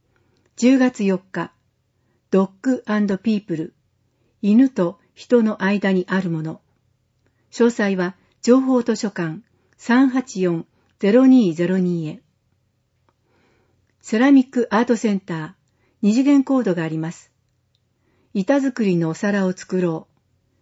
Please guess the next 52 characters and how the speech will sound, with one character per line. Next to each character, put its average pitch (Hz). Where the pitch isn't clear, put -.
う。 214
粘 262
土 180
を 156
板 226
状 202
に 196
伸 180
ば 175
し、 -
縁 277
を 185
立 190
ち -
上 214
げ 180
て -
お 180
皿 202
を 185
作 -
り 165
ま 160
す。 -
九 277
月 233
一 208
日 -
火 196
曜 220
日 185
か 160
ら 156
電 220
話 214
か 175
直 190
接 254
申 180
し -
込 165
み。 156
日 226
時、 156
九 277
月 247
十 202
三 208
日 160
日 196
曜 196
日、 -